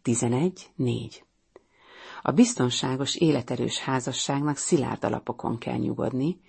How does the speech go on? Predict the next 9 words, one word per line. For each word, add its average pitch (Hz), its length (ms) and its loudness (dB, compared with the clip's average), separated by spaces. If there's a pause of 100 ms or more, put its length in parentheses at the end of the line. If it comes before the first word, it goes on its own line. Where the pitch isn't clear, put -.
(200)
s - 100 -8
ehhez 147 300 2
elengedhetetlen 131 840 2
az 127 140 0
isteni - 360 -2
kötelék 117 440 -4
kiépítése 135 840 0
és 143 160 0
fenntartása. - 1000 -6